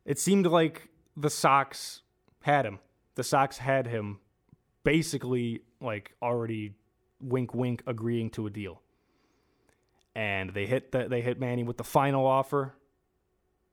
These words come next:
And, uh, you know, I'm gonna take my talents to San Diego for an extra two years and an extra hundred million guaranteed. So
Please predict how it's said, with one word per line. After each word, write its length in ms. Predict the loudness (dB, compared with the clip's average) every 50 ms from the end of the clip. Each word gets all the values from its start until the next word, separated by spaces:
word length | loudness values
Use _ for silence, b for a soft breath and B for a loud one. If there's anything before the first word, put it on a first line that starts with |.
| _ _ _ _ _ _ _ _ _ _ _ _ -10
And, 500 | -6 -2 -2 0 0 0 0 0 -2 -4
uh, 600 | -6 -8 -8 -6 -6 -6 -6 -6 -8 -8 -8 -8
you 140 | -6 -4 -4
know, 240 | -2 -2 -4 -4 -8 -12 _ _ _ _ _ _ _ _ _ _ _ -6 0
I'm 280 | 2 4 4 4 4 2
gonna 140 | 2 2
take 160 | 2 2 2 2
my 120 | 2 0
talents 520 | 2 2 2 4 4 2 2 0 -2 -4 -8
to 560 | -4 0 0 2 2 2 2 0 0 0 -2
San 280 | -2 0 0 0 0 0
Diego 520 | 2 2 4 4 4 6 6 6 6 4
for 360 | 4 2 0 0 0 0 0 0
an 140 | 0 0 0
extra 280 | -2 -4 -6 -8 -8
two 240 | -4 0 0 2 2
years 440 | 2 2 2 2 4 2 2 0 -2
and 220 | -6 -8 -6 -6
an 60 | -6 -6
extra 480 | -8 -8 -10 -10 -8 -6 -6 -6 -8 -10 b b b b b b b
hundred 280 | b 2 2 2 0 0
million 360 | 0 0 0 0 -2 -4 -6
guaranteed. 560 | -6 -8 -8 -8 -10 -12 -16 -20 -20 -20 -20 -16
So 460 | -6 -2 2 2 4 4 2 0 -2